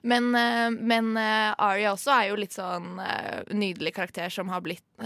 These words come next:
litt sånn lik Brienne på mange måter, da. Eh, og det som er interessant, som vi snakket om før sendingen, Anne Marie, er jo at, eh, begg-,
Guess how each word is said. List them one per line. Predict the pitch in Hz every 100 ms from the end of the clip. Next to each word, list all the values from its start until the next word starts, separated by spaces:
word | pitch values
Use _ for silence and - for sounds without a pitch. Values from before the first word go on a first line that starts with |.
| 233
litt | 262 247
sånn | 240 214
lik | 180 - -
Brienne | 180 - -
på | 180 196
mange | 190
måter, | 185 185 -
da. | 269 320 - - - - -
Eh, | 214 208 208
og | 214
det | 208
som | -
er | 214
interessant, | 208 202 214
som | - 214
vi | 202
snakket | 208 - 180
om | 180
før | - 175
sendingen, | - 185 - - - 185 -
Anne | 196
Marie, | 202 302 262
er | 202
jo | 202 196
at, | - -
eh, | 196 - - _
begg-, | 208 214 214 185